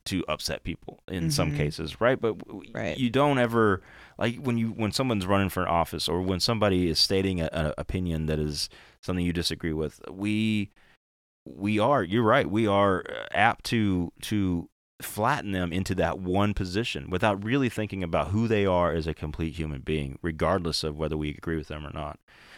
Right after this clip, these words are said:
Speaker 1: Now, that's in the world, and now we're, we're reflecting that. Rather than reflecting the image of Christ, we're reflecting that back to the world, right? We're saying, "Well, hey, you guys are doing it. Let's try it, and we'll do the same thing. Let's see where it gets us." And where it's gotten us is just constant division.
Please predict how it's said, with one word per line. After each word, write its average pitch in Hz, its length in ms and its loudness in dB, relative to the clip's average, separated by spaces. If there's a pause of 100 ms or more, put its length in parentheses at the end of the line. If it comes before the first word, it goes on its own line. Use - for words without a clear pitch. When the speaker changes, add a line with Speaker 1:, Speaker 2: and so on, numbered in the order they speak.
(100)
Speaker 1:
Now, 90 80 2
that's 120 180 2
in 135 60 0
the 107 80 2
world, 113 360 -2
and 98 140 0
now 107 160 6
we're, 107 160 2
we're 113 220 2
reflecting 113 680 0
that. 127 260 2
Rather 104 160 2
than 117 100 2
reflecting 113 460 -2
the 85 60 -4
image 98 200 0
of 87 80 -4
Christ, 87 400 2
we're 95 140 0
reflecting 101 680 -2
that 92 380 2
back 92 220 2
to 107 140 -2
the 92 80 -2
world, 87 420 -2
right? 87 260 -2 (300)
We're 98 120 0
saying, 117 180 2
"Well, 127 100 2
hey, 180 160 2
you 135 160 0
guys 98 240 2
are 85 80 -2
doing 87 260 0
it. 143 60 2
Let's 156 180 2
try - 280 2
it, 98 80 4
and 90 260 -2
we'll 131 80 0
do 143 140 2
the 135 100 0
same 131 220 -2
thing. 143 240 0
Let's 98 160 -2
see - 100 -4
where 113 140 2
it 98 80 -2
gets 117 180 -2
us." - 240 -8 (420)
And 90 360 2
where 107 100 6
it's 95 100 0
gotten 98 220 0
us 85 160 -2
is 78 420 -2
just - 500 -2
constant 78 440 -2
division. 65 460 -8